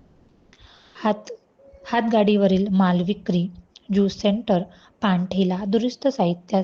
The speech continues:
साहित्य पुरवठा, टूल किट्स, घरगुती स्वरूपाचे उद्योग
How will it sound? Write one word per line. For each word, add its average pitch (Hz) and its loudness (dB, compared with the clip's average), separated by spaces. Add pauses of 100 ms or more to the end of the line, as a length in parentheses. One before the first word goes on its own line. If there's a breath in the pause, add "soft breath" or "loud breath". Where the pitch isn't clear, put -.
(420 soft breath)
साहित्य 196 0
पुरवठा, 214 0 (200)
टूल 208 4 (160)
किट्स, 190 -2 (400 loud breath)
घरगुती 226 0 (140)
स्वरूपाचे 208 2
उद्योग 185 0